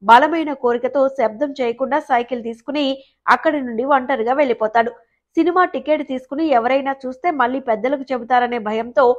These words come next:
థియేటర్లో కూడా ఒక మూల కూర్చుని సినిమా చూస్తాడు. సినిమా పూర్తయిన తర్వాత తిరుగు ప్రయాణంలో అర్ధరాత్రి మంచు బాగా పడుతున్న వేళ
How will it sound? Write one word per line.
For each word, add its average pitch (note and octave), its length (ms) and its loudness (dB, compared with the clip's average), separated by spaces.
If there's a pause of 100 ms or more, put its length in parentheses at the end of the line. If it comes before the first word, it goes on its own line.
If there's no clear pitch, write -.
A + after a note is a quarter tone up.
(280)
థియేటర్లో C#4+ 480 0
కూడా C#4+ 320 2
ఒక C4 220 0
మూల A#3+ 300 -4
కూర్చుని A#3+ 460 -10
సినిమా D4 280 -6
చూస్తాడు. A3+ 420 -2 (500)
సినిమా F4+ 280 4
పూర్తయిన C#4 460 0
తర్వాత A#3+ 380 2
తిరుగు D4+ 360 -4
ప్రయాణంలో A#3+ 580 0
అర్ధరాత్రి C4 640 0
మంచు C4 340 -6
బాగా A3+ 300 0
పడుతున్న A#3 400 -4
వేళ A3 240 2